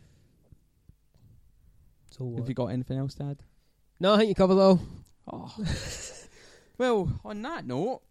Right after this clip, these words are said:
Speaker 2: we have had a lot of fun today talking about this.
Speaker 1: Yes.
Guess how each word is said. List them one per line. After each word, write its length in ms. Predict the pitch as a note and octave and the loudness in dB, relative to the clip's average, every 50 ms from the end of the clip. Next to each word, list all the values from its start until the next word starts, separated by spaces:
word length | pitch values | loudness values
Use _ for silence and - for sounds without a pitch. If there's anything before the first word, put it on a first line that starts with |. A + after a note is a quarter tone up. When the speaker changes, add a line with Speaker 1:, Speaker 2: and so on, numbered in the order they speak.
| - - - - - - _ - - - | -20 -20 -20 -20 -20 -20 _ -20 -14 -10
Speaker 2:
we 520 | G#3+ B3 C4+ C#4 C#4 C#4 C#4 C#4 C4 - - - | -8 -8 -6 -6 -6 -8 -8 -8 -10 -12 -14 -8
have 420 | D#3+ F#3 F#3 F3+ F#3 F3 D#3+ - | -4 -2 0 0 0 0 -2 -6
had 300 | - - C#3+ C#3 B2 - - - | -6 -4 -2 -2 -2 -4 -6 -6
a 60 | C#3 | -6
lot 260 | B2+ B2+ C#3 A#2 B2 | -4 -4 -4 -6 -6
of 40 | C3 - | -8 -10
fun 380 | - - - A#2 A#2 A#2 A2 - | -12 -6 -4 -2 0 0 0 0
today 340 | - A#2 A2 G#2+ G#2 G#2+ G#2+ | 0 -2 -2 -4 -6 -8 -8
talking 300 | - - G2+ F#2+ B1+ G2+ | -8 -8 -8 -8 -8 -10
about 220 | G2 F#2+ F#2 - - | -10 -10 -10 -8 -10
this. 400 | G2 - - - - - - - | -12 -12 -12 -14 -14 -16 -18 -18
Speaker 1:
Yes. 380 | - - A2+ G#2+ - - - | -16 -14 -12 -12 -12 -12 -14